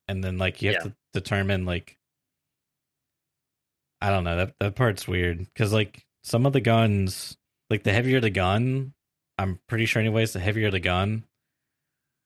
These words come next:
Speaker 1: the longer the animation is, where, like, you, the gun swings up to the left and then it resets. So I don't know. It's, it's, it's a weird one. But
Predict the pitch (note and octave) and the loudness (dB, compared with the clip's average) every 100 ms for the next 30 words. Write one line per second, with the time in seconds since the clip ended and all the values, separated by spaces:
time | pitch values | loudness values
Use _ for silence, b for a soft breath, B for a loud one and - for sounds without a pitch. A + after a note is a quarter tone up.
0 | _ _ _ - F2+ G2 F#2+ F#2 F#2 F2+ | _ _ _ -8 0 2 2 2 0 0
1 | F2+ F2+ F#2 A2+ A#2 A2+ G2+ G#2+ G#2+ G#2+ | -2 0 0 2 2 0 0 2 2 2
2 | - A#2+ B2 C3 B2+ G#2 G2+ F#2+ G2+ G2+ | 0 0 2 2 2 2 2 0 0 2
3 | G2 G2 - _ _ _ _ _ _ - | 2 0 -4 _ _ _ _ _ _ -6
4 | A2+ A2 A2+ A2 - G#2+ B2+ A#2+ A#2+ A#2+ | -2 0 0 0 -2 0 0 0 0 -2
5 | _ C#3+ B2 B2 D3 D3 - - - A2 | _ -4 0 2 2 2 -2 -18 -8 -4
6 | A2 G#2 F#2+ A2 - G#2+ C3 - - - | -2 -2 -4 -4 -2 -2 -4 -6 -8 -2
7 | F#2 F#2 F2+ F2 E2+ - _ _ _ _ | 0 2 0 -2 -4 -10 _ _ _ _
8 | _ _ _ _ - F2 F#2 D#2+ D2 F2 | _ _ _ _ -8 -8 -8 -10 -12 -12
9 | - - G2+ - - - - _ _ _ | -12 -10 -10 -10 -14 -16 -20 _ _ _
10 | _ _ G2+ D2 D2+ _ G#1+ _ _ | _ _ -14 -12 -16 _ -20 _ _